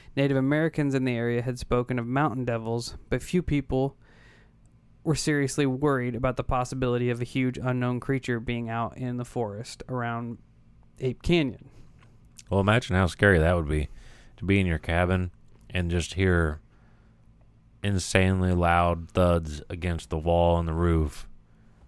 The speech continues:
Speaker 2: until finally the roof caves in.
Speaker 1: Yeah.
Speaker 2: And then to be the poor guy that they single out and they're chucking rocks at.
Speaker 1: Especially after you shot at them.
Speaker 2: Well, I mean,
Speaker 1: You killed one of them, essentially, because it fell off the cliff.
Speaker 2: Yeah, I mean,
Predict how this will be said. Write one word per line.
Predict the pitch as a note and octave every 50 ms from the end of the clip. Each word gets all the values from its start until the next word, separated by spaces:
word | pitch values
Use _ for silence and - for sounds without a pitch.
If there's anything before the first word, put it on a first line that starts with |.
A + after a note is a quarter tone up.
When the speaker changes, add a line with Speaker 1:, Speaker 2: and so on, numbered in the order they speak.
| - -
Speaker 2:
until | - E2+ - - E2+ E2 E2
finally | - F#2 F#2+ F#2+ F#2 F2 E2+
the | D#2 F2 E2
roof | F2+ G2+ G#2+ G2+ -
caves | - F2 D#2+ E2 D#2 D2 D#2
in. | E2 D#2+ D#2+ D#2+ D#2 D2+ D2 - - - - - - - _ _ - _ _ -
Speaker 1:
Yeah. | - D3+ C#3 A#2 A2 G#2+ -
Speaker 2:
And | - G#2
then | G#2+ G#2 G2+
to | F#2
be | E2+ G2+ G2+
the | F#2 E2+
poor | - - A2 G#2 F#2
guy | F2 F#2 F#2 F#2
that | F#2 F2+
they | E2+ F2 E2+
single | - - G2+ G2 F#2 E2+ E2+ F#2
out | F#2+ F#2+ F#2 F2+ F2 F2
and | G2 F2+
they're | D#2 -
chucking | - - G2+ F#2 - - D#2+
rocks | E2+ F2 F2 F2 - - -
at. | D2+ C#2+ C2+ C2 - - - -
Speaker 1:
Especially | - - G3 G#3 G#3+ - G3 E3+
after | D#3 C#3+ - D#3
you | C#3 B2
shot | A#2+ - - C#3+ B2+ B2 A#2+
at | A#2 -
them. | - G2+ F2 F2+ G2+ - - - F#2+
Speaker 2:
Well, | G2+ D3 C#3+ C#3 C3 B2
I | - A#2
mean, | A2+ A2 G#2 G#2 G2+ F#2 - - - - - - - - -
Speaker 1:
You | D3+ D3+
killed | - - - A3+ B3 G#3+
one | D#3 D3 C3+
of | C3+ B2+
them, | C3+ C3 B2+ B2+
essentially, | A#2+ - F#3 G#3 G#3 - C3+ B2+
because | B2+ B2+ C3 - C3+ B2+
it | B2
fell | - D#3+ D3+ C#3+
off | C#3 C3+ -
the | A#2 G#2+
cliff. | - - E3+ C#3+ - - - - -
Speaker 2:
Yeah, | - F2+ F2+ F2 E2+ E2 E2+ E2+ F2 - -
I | G2+ G2
mean, | F#2+ G#2 F#2+ F2 E2